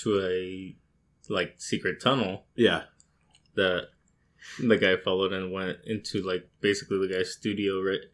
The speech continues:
Speaker 2: Yeah. They were ca-, kept calling it a studio, which was really
Speaker 1: Mm-hmm.
Speaker 2: weird.
Speaker 1: And, well, 'cause they consider him an artist, I guess.
Speaker 2: Yeah, sure. It's still
Speaker 1: But,
Speaker 2: considered, yeah.
Speaker 1: uh, in that studio,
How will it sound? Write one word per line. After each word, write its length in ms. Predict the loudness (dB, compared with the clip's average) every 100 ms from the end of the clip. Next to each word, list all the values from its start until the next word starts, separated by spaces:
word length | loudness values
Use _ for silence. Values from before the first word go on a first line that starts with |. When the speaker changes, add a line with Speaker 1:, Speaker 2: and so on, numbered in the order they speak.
| _ 0
Speaker 2:
Yeah. 340 | 2 2 0 -4 -10 -14 _ -2
They 220 | 2 2
were 120 | 2
ca-, 180 | 0 -2
kept 260 | 0 0
calling 320 | 2 0 0 -6
it 100 | -6
a 40 |
studio, 520 | -6 -4 -2 -2 -4 -6
which 180 | -6
was 140 | -6 -6
really 200 | -4 -4
Speaker 1:
Mm-hmm. 80 | -4
Speaker 2:
weird. 320 | -4 -6 -8 _ _ -20 _ -8
Speaker 1:
And, 320 | -4 -4 -4 -2
well, 180 | 2 4
'cause 180 | 4 2
they 100 | 0
consider 420 | -2 0 0 0
him 120 | -2
an 100 | -6
artist, 360 | -6 -6 -6 -6
I 80 | -6
guess. 200 | -2 4
Speaker 2:
Yeah, 240 | 4 4
sure. 300 | 2 -2 -2
It's 100 | -4
still 260 | -6 -6 -2
Speaker 1:
But, 120 | 0
Speaker 2:
considered, 340 | 0 2 0 -2 -12 -14
yeah. 320 | -12 -4 0
Speaker 1:
uh, 300 | 2 0 -6 -16 _ _ _ _ _ _
in 160 | 6 6
that 180 | 6 0
studio, 760 | 2 4 6 6 4 2